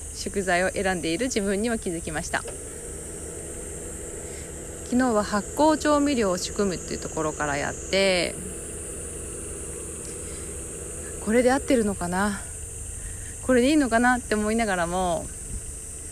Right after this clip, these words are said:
発酵調味料を仕込む。そして先生と一緒に、その発酵調味料を使って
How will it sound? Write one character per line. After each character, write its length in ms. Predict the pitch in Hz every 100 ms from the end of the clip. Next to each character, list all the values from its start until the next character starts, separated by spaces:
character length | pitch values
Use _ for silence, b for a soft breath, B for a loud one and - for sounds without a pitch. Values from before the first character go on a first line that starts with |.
| B B B -
発 180 | 185 -
酵 220 | 190 185
調 180 | 190 190
味 140 | 185
料 120 | 170
を 40 | 151
仕 140 | -
込 120 | -
む。 160 | 160 131 - - - - - - - - - - - -
そ 160 | - 240
し 100 | -
て 140 | 359
先 240 | 320 262
生 160 | 247 262
と 100 | 233
一 80 | 185
緒 160 | -
に、 300 | 180 190 175 - - - - - - - B B -
そ 140 | 202
の 100 | 202
発 500 | 202 - - 190 -
酵 120 | 190
調 200 | 190 190
味 120 | 185
料 120 | 170 160
を 60 |
使 200 | - -
っ 60 | 156
て 380 | - 208 180